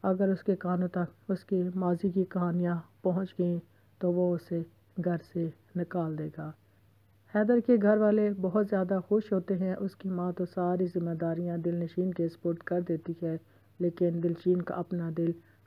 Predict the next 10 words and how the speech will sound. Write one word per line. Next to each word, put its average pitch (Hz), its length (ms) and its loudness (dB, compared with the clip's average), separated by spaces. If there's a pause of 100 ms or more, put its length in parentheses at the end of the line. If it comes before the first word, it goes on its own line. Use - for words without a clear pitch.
सूखे 175 260 0
पत्ते 180 360 -2
की 170 120 -4
तरह 165 300 -2
लरस 170 340 -2
रहा 165 280 -2
होता 160 320 -6
है। 160 240 -6 (1080)
उसका 226 300 0
दिमाग 202 440 4